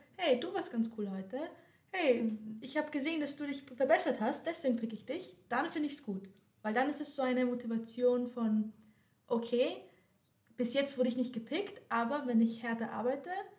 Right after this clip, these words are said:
Speaker 1: dann werde ich vielleicht gepickt. Und dann bekomme ich mehr diese Recognition
Speaker 2: Mhm.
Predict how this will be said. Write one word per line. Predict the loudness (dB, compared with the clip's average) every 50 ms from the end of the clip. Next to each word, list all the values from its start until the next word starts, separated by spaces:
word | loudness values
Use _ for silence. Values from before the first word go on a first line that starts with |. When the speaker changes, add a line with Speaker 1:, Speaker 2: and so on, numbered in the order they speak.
| _ _ _ _ _ _ -4
Speaker 1:
dann | -2 0 4
werde | 6 6 6
ich | 6 4
vielleicht | 2 0 -2 -2 -4
gepickt. | -8 -6 -6 -6 -6 -6 -14 -20 -20 _ _ _
Und | -2 2 4 4
dann | 4 4 4 2 0 -2 -2 -4 -6
bekomme | -10 -12 -6 0 2 2
ich | 4 4
mehr | 4 2 2
diese | 2 0 -2 -2 0 0 0 0 -2 -4 -10 -20 -20 -20 _ _ _ _ _ -20 _ _ 2
Recognition | 2 4 4 4 2 4 6 6 6 6 4 4 2 2 2 0 -2 -6 -14 -18 _ 0
Speaker 2:
Mhm. | 2 2 4 4 4 4 2 0 -2